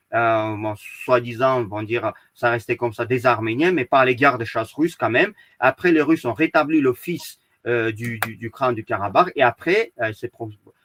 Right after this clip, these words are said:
progressivement, tous les khanats, tous les, euh, entités féodaux ont été supprimés, et la Russie a créé des gouvernorats. Et même dans cette époque-là, dans le gouvernorat, hein, qu'on appelle de, de Elisabeth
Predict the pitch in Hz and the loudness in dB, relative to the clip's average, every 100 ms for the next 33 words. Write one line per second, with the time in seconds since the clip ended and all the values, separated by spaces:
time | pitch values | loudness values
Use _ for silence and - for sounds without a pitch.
0 | _ - 139 117 - 117 165 - 190 170 | _ -2 0 -2 -2 -2 -2 0 2 2
1 | - 135 131 131 120 147 135 117 - _ | 2 -2 2 0 0 -2 0 0 -2 _
2 | - 110 107 107 98 - 123 127 131 - | -12 -8 -6 -6 -6 -4 -6 -6 -6 0
3 | 123 120 117 113 120 107 - 139 - 120 | 0 2 0 -2 -6 -8 -10 -12 -6 -2
4 | 151 - 127 120 - 120 113 139 165 - | -2 -2 -2 -2 -2 -6 -6 -6 -6 -6
5 | 143 131 117 127 131 127 127 107 98 _ | -6 -6 -6 -4 -4 -2 -2 -4 -6 _
6 | _ _ _ - 135 147 208 214 131 - | _ _ _ 0 2 8 8 8 2 -4
7 | 117 117 123 110 110 107 - 175 185 117 | -4 -4 -6 -8 -10 -12 -2 -2 0 -4
8 | 110 104 120 123 123 123 123 131 120 - | -6 -8 -8 -4 -4 -4 -2 0 0 -4
9 | _ _ 117 - 117 110 - 110 104 104 | _ _ -8 -6 -6 -8 -8 -8 -8 -8
10 | 95 107 107 123 117 110 104 107 | -8 -8 -2 -2 -2 -4 -4 -8